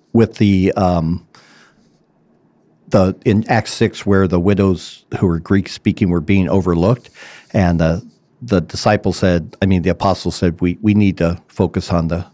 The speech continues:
ministry of the word." But they, when they said, "These are the men you must select," um, they have to be full of the Spirit and of wisdom. And that full of the Spirit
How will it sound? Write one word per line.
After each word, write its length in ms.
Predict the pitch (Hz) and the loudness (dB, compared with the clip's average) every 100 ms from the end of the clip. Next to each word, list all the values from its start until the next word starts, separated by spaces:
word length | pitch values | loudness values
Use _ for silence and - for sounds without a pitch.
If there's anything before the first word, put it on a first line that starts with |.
| - | -2
ministry 400 | 95 87 - 92 | -2 -2 -2 -2
of 60 | 82 | 0
the 100 | 85 | 0
word." 460 | 101 113 82 73 - - - - | 2 2 0 -2 -12 -20 -10 -2
But 340 | 110 - - | -2 -2 -4
they, 100 | 120 - | -4 -4
when 260 | 113 113 107 | -2 0 2
they 200 | 104 101 | 2 0
said, 480 | - 127 113 82 101 | 0 2 2 0 2
"These 240 | 131 - | 2 4
are 60 | 160 | 2
the 140 | 110 | 2
men 300 | 98 107 104 | 2 2 2
you 100 | 92 | 2
must 260 | 95 90 - | 2 0 -4
select," 520 | 90 90 76 - - _ - - _ | -2 0 -2 -6 -18 _ -20 -20 _
um, 480 | - 90 85 82 - _ | 0 2 2 -2 -6 _
they 160 | - 101 | -2 0
have 280 | 117 117 | 0 0
to 100 | - | 0
be 140 | 98 98 | 0 -2
full 360 | - - 143 | 0 2 4
of 140 | 160 127 | 2 0
the 100 | 131 | -2
Spirit 500 | - - 90 85 - _ _ _ _ _ _ _ | -2 -2 0 0 -4 _ _ _ _ _ _ _
and 260 | 107 92 90 | -2 0 0
of 220 | 101 82 | -2 0
wisdom. 560 | 95 95 - 80 107 101 _ _ | 0 0 -2 -6 -6 -12 _ _
And 360 | 110 95 92 87 - - - | 0 2 0 -2 -8 -10 -2
that 260 | 101 - _ _ _ | -2 -2 _ _ _
full 300 | - 143 131 | 0 4 4
of 100 | 101 | 2
the 80 | |
Spirit 480 | 98 - 104 101 87 | -2 0 0 2 -2